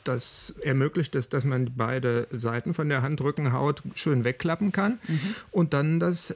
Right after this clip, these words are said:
Speaker 1: Innere sieht.
Speaker 2: Was sehen Sie?
Speaker 1: Also als erstes, als sie den Schnitt gesetzt haben, quillt ihnen massenhaft gelbe Flüssigkeit entgegen.
Speaker 2: Der Volksmund nennt es Eiter, ne?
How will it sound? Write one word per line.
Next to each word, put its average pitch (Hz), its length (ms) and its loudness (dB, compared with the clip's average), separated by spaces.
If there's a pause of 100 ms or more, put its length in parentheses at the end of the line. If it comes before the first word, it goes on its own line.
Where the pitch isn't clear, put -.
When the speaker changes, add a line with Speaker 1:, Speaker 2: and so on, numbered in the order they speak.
Speaker 1:
Innere 147 340 4
sieht. 98 360 -2 (1000)
Speaker 2:
Was 160 220 0
sehen 160 240 4
Sie? 196 240 2 (600)
Speaker 1:
Also 131 260 0
als 127 160 0
erstes, 165 380 2
als 156 160 2
sie 156 60 4
den 135 60 4
Schnitt 160 280 2
gesetzt 143 400 0
haben, 175 240 4
quillt 180 320 2
ihnen 151 160 2
massenhaft 156 840 0
gelbe 151 560 2
Flüssigkeit 139 640 -2
entgegen. 110 500 -2 (1000)
Speaker 2:
Der 156 80 2
Volksmund 170 460 -2
nennt 160 180 0
es - 160 -6
Eiter, 123 280 0
ne? 170 160 0